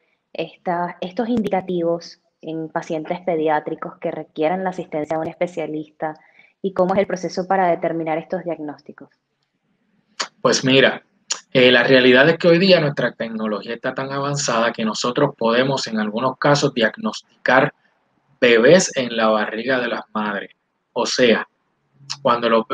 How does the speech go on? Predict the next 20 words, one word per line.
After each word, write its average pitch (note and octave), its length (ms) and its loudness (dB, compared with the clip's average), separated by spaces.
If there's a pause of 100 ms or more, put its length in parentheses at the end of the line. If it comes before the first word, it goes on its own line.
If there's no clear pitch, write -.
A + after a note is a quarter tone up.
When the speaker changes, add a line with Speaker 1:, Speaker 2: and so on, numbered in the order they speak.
(120)
Speaker 2:
las A2 160 -2
madres B2 300 2
están C#3+ 200 -2
embarazadas, C#3+ 880 2 (560)
si B2+ 340 0
el B2 280 4
gine-, B2 380 -12
el A#2 200 -8
obstetra, A2+ 680 0 (680)
eh, G#2+ 680 -2 (220)
ve C#3+ 360 4 (440)
que A#2 380 0
el A2 360 -2
bebé B2+ 560 2 (340)
pueda C#3 360 6
tener C3+ 300 2
algún B2+ 380 0
problema B2+ 480 2
del B2 180 0
corazón, E3+ 560 0